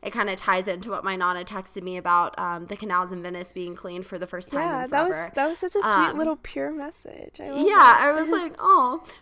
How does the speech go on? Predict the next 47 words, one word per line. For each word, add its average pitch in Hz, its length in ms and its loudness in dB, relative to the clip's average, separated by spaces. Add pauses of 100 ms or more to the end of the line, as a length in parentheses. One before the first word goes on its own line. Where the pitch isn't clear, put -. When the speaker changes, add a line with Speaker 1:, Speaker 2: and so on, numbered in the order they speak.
(140)
Speaker 1:
But, 220 440 2
um, 196 400 6
my 226 140 0
mom 214 240 6
sent 208 220 -8
this 196 180 -8
to 220 60 -8
me 185 100 -4
today, 180 560 -6
and 175 640 -6 (100)
it 202 240 -4
was 190 240 -6
a 185 100 -8
post 185 280 -6
that 190 160 -8
one 180 140 -10
of 185 80 -14
her 190 140 -10
friends 180 300 -10
posted 175 300 -12
on 175 160 -8
Facebook, - 520 -14 (120)
and 226 80 -8
it - 160 -10
says, 190 540 -6 (640)
um, 214 300 -2
"Not 269 220 8
my 330 180 4
words, 214 560 -2
nor 233 320 -4
do 285 80 -4
I 247 100 -2
know 214 160 -2
the - 140 -4
author, 185 400 -2 (160)
author, 180 560 2
but 202 80 -8
I 202 80 0
love 190 280 -4
it 208 120 2
and 185 100 -6
I 185 80 -4
thought 170 200 -4
I'd 170 180 -10
share. - 320 -12 (460)
What 202 200 -2
if? - 380 -16